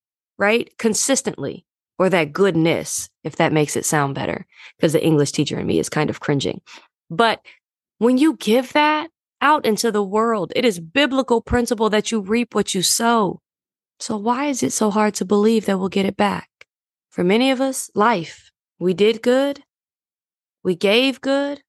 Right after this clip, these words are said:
that's not what was returned back to us. And we began to use what we were given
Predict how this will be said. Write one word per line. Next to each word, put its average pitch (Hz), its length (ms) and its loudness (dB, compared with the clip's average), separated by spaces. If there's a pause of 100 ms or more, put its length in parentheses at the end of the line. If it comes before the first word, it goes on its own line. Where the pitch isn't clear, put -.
(300)
that's - 240 -12
not 180 260 0
what 185 200 -8
was 175 140 -10
returned 175 420 -6
back 175 240 -10
to - 200 -10
us. - 360 -14 (800)
And 190 220 4
we 208 140 2
began 190 420 2
to 190 140 -4
use 190 400 -2
what 170 260 -2
we 185 200 0
were 165 180 0
given 175 800 -4